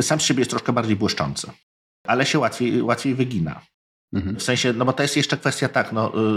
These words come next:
Speaker 1: y, kiedyś tam pewnie opowiadaliśmy o, o,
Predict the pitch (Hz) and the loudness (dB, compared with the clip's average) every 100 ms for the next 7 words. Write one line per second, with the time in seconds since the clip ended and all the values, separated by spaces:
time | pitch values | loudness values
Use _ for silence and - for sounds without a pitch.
0 | 104 113 110 _ _ _ _ - 131 120 | 0 -4 -10 _ _ _ _ -2 -2 0
1 | - 104 104 113 110 107 104 104 101 101 | -2 -4 -4 -6 -2 -2 -2 0 0 0
2 | 110 - 123 107 - 101 98 50 101 101 | -2 0 0 0 0 0 0 0 0 2
3 | 98 | 2